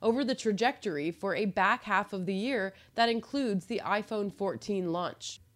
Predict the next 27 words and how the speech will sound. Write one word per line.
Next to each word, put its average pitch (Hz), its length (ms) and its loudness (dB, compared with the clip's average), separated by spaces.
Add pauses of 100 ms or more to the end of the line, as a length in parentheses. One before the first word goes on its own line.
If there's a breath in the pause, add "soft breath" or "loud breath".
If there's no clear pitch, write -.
(200)
In 240 200 4
the 208 40 6
background, 175 640 4
high-income 202 840 0
consumer 208 560 0
sentiment 170 640 0
is 175 120 -6
flashing 254 540 0
signs 247 380 0
of - 160 -2
caution, 160 640 -4 (240 loud breath)
and 233 180 2
a 247 40 -2
strong 233 440 0
U 208 180 2
S 214 140 -2
dollar 196 420 0
is 147 200 -4
causing 175 380 -2
Apple 170 280 -2
to 202 100 -8
hike 190 380 -6
prices 202 560 -4
in 220 220 -6
some 175 260 -4
international 175 760 -4
markets. 156 680 -6